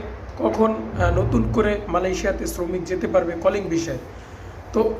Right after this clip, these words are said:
এটা অনেকেই জিজ্ঞাসা করছে, তো ভাবলাম যে ভিডিও না করলে এই প্রশ্নটার হয়তো, আহ, মানে সমাধান হবে না। তো আবার চলে আসছি আপনাদের প্রশ্নের উত্তর দিতে অবশ্যই। তো বন্ধুরা, কথা হচ্ছে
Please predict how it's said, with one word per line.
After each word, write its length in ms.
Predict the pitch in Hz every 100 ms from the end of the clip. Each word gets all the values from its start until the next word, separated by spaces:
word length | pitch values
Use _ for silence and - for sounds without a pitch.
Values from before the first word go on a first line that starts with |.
| -
এটা 340 | 214 262 254
অনেকেই 360 | 254 220 226 240
জিজ্ঞাসা 340 | - 208 214 -
করছে, 220 | 220 226
তো 120 | 214
ভাবলাম 420 | 185 160 190 202
যে 160 | 202 214
ভিডিও 420 | 165 180 202 202
না 240 | 190 185 190
করলে 320 | - 220 185 - - - - - - -
এই 160 | 170 165
প্রশ্নটার 540 | 196 - 202 202 190
হয়তো, 520 | 165 170 175 175 165 -
আহ, 220 | 151 151 147
মানে 140 | 156 160 147 -
সমাধান 340 | 165 190 190
হবে 280 | 170 165 170
না। 100 | 160 120 - - - - - -
তো 80 | 208
আবার 180 | 196 220 220
চলে 160 | 226
আসছি 320 | 226 220 - 254
আপনাদের 360 | 202 165 180 214 214
প্রশ্নের 360 | 202 202 214
উত্তর 280 | 208 - 233
দিতে 320 | 220 214 226 240 - -
অবশ্যই। 420 | 175 202 - 247 330 - -
তো 80 | 233
বন্ধুরা, 360 | 262 208 240 -
কথা 200 | 220 240
হচ্ছে 300 | 240 -